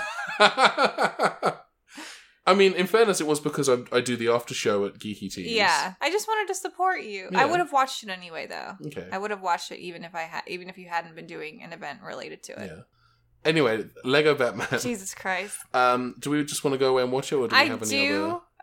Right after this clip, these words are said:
Speaker 2: I do wanna go away and watch it. I just want to have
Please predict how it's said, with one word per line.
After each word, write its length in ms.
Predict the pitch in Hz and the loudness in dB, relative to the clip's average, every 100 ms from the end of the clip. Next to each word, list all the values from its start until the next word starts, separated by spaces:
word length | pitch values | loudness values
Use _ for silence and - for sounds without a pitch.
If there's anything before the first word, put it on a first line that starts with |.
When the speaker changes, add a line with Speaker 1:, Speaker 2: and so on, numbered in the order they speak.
| - | 0
Speaker 2:
I 160 | 247 | 0
do 320 | 233 - 254 | 0 -6 -6
wanna 240 | 247 254 247 | -2 -4 -4
go 200 | 247 220 | -2 -2
away 220 | 208 208 | -2 -6
and 100 | 202 | -6
watch 320 | 185 165 185 - | -6 -6 -6 -8
it. 300 | 185 - - - | -6 -8 -8 -4
I 160 | 185 | -4
just 300 | 202 202 - | -6 -10 -12
want 420 | 190 170 165 - - - | -10 -10 -10 -10 -12 -10
to 220 | 175 170 | -10 -10
have 420 | 170 165 165 - | -6 -2 -2 -4